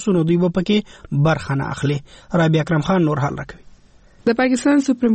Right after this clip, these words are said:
Speaker 2: کورټ د پاناما اسنادو د درخواستونو اوریدنې پر وخت ویلي دي چې د دې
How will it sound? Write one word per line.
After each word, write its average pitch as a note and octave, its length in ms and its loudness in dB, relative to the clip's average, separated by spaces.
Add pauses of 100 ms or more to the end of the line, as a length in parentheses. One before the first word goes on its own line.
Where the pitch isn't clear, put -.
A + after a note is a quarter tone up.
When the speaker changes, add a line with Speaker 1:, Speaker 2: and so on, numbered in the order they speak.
(120)
Speaker 2:
کورټ A#3 200 2
د G#3+ 140 -2
پاناما G3 360 2 (100)
اسنادو G#3 380 0 (120)
د A#3 100 0
درخواستونو C#4 540 2
اوریدنې A3+ 420 0
پر G3+ 160 -2
وخت G3+ 160 -6
ویلي G3+ 320 2
دي A3 80 -2
چې - 120 -6
د F#3+ 100 4
دې F#3 80 2